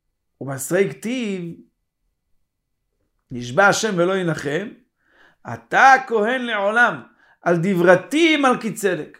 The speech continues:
מה הפירוש? על דיבורו של מלכי צדק. והיינו דכתיב בספר בראשית, "והוא כהן לכל עליון", הוא כהן,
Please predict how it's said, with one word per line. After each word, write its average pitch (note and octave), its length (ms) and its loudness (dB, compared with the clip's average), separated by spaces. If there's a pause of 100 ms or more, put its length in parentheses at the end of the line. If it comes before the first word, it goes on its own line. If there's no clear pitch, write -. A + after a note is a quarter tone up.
מה E3+ 100 -4
הפירוש? D3+ 520 -6
על C#3 100 -8
דיבורו E3+ 600 2
של D4 220 -4
מלכי A#3+ 380 -6
צדק. F#3+ 460 -8 (500)
והיינו F3 300 -4
דכתיב F3 480 -4 (320)
בספר G3+ 360 -4
בראשית, G3+ 480 -2
"והוא G#3 260 -2
כהן C4 360 4
לכל A3+ 200 2
עליון", B3+ 500 4 (400)
הוא F4+ 260 2
כהן, G#3 340 2